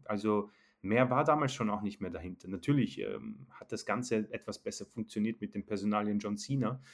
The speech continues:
aber heutzutage gibt es eigentlich gar nichts. Und, äh, wenn man dann etwas wie R K Bro hat, ist das eine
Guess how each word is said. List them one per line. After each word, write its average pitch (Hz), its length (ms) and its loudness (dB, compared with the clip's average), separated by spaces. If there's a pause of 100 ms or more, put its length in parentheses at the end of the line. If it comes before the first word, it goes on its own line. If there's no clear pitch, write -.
(520)
aber 107 640 4 (280)
heutzutage 135 920 6
gibt 139 220 2
es - 280 -6
eigentlich - 320 -2
gar - 220 -2
nichts. - 280 -4
Und, 110 360 0 (1400)
äh, 104 180 -8
wenn 127 240 2
man 131 140 8
dann 131 160 8
etwas 135 320 0
wie 131 100 6
R 120 180 4
K 120 140 2
Bro 131 320 4
hat, 165 200 0
ist - 180 -8
das 151 120 -4
eine 160 440 -4